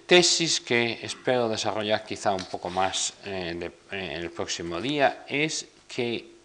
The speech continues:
este modelo de, eh, expansión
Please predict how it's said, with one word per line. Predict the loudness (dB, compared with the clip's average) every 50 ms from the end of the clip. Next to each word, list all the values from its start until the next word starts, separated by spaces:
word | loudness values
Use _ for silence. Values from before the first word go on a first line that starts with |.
| _ _ _ -4
este | -4 -2 -2 -4 -6 -10 -8 -4 -2 -2 -2 -4 -6 -10
modelo | -8 -2 0 2 2 2 4 2 2 2 0 -2 -2 -4 -6 -10 -14 -18 -16
de, | -14 -10 -6 -4 -4 -2 -4 -6 -8 -12 -18 -20 _ -12
eh, | -10 -6 -6 -4
expansión | -4 -6 -8 -4 2 2 2 2 2 -2 -4 -2 0 2 2 2 0 -4 -10